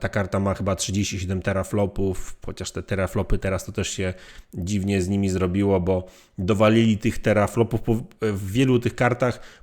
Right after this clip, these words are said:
podwoili ilość, em, tych shading units, ale nie compute units. Em, co tak na sławę, no, te teraflopy fajnie wyglądają na kartce, a w rzeczywistości, jeżeli chodzi o, o wydajność w grach, no,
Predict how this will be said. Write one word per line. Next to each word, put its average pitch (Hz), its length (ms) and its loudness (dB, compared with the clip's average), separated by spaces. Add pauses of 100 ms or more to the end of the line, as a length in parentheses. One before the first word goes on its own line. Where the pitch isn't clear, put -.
podwoili 127 760 6
ilość, 117 680 2
em, 107 800 2
tych 107 240 0
shading 120 500 6 (140)
units, 151 400 2
ale 113 240 2
nie 113 180 4
compute 117 540 0
units. 143 380 -4 (420)
Em, 107 640 4 (1000)
co 117 160 4
tak 110 140 2
na 117 100 2
sławę, 107 380 4
no, 107 160 4
te 113 120 -2
teraflopy 110 840 4
fajnie 110 500 4
wyglądają 110 480 8
na 113 100 6
kartce, 143 380 4
a 120 160 8
w 117 160 -2
rzeczywistości, 104 760 0
jeżeli 104 180 2
chodzi 101 260 -2
o, 101 180 0 (380)
o 95 80 -4
wydajność 101 480 4
w 90 60 0
grach, 98 400 2
no, 92 260 -6